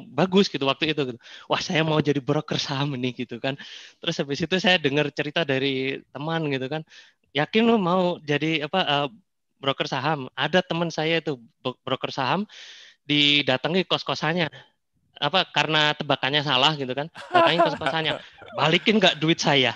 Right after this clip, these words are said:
Speaker 1: <laughs> Balikin nggak duit saya?" Akhirnya, aduh, takut, takut, takut. Eh, terus nge-ban <laughs> saya. Apa namanya, nge-ban. Ternyata, apa, kayak banyak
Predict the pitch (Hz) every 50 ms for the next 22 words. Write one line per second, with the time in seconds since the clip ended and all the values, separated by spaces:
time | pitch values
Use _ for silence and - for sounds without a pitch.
0 | - - - - - 131 113 - - 180 - - 320 - - 175 156 123 - -
1 | 170 208 196 - - - 151 139 143 - - 143 - - - - - - - -
2 | - - - 143 - 180 170 - 170 175 180 156 175 180 180 - 135 - - 160
3 | - 139 131 - 156 - 135 127 - 147 135 131 - - 175 180 175 170 165 156
4 | 151 147 - - 165 - 185 180 165 147 165 185 202 196 160 143 143 143 - -
5 | - 226 - - - - 151 147 156 143 - 160 147 - - - - - - -
6 | - - _ _ _ _ - 139 165 170 175 160 156 160 175 185 160 117 - 156
7 | 160 147 131 147 151 151 151 151 151 143 _ _ - - _ _ _ _ _ _
8 | _ _ _ _ _ _ - 143 147 147 180 190 - 196 196 185 151 151 190 -
9 | - 160 - - - - _ _ _ _ - 143 147 143 135 143 143